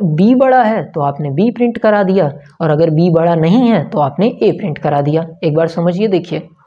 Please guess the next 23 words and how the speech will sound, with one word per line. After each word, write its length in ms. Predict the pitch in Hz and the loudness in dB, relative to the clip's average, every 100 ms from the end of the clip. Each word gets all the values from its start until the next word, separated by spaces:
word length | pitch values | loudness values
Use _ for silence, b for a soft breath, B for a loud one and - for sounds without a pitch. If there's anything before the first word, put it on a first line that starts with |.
| b b - | b b -4
आपने 320 | 160 165 202 | -2 0 0
मान 180 | 190 185 | 2 2
लीजिए 400 | 190 190 202 226 - | 0 2 2 0 0
ए 100 | 196 | 2
में 120 | 202 202 | 2 2
वैल्यू 280 | 185 185 185 | 2 2 2
ले 140 | 180 | 2
ली 160 | 175 262 - | 0 -4 -4
चार 320 | 190 - - - _ _ _ _ _ - | -4 -4 -6 -14 _ _ _ _ _ -4
और 140 | 165 147 | -2 2
बी 200 | 175 202 | 2 4
में 140 | 190 | 4
वैल्यू 260 | 175 160 175 | 4 4 2
ले 160 | 156 | 2
ली 200 | 143 160 214 - | 0 -2 -2 -4
तीन 260 | 165 175 185 _ _ _ _ _ _ 233 | -4 -4 -12 _ _ _ _ _ _ -4
या 240 | 170 165 | 0 0
दो 240 | 151 196 156 | 2 2 2
ले 140 | 156 | 0
ली, 200 | 87 - - _ - | -6 -10 -14 _ -6
ठीक 140 | 254 | -2
है। 120 | 220 - b b b - | -2 -4 b b b -4
अब 180 | 233 | 0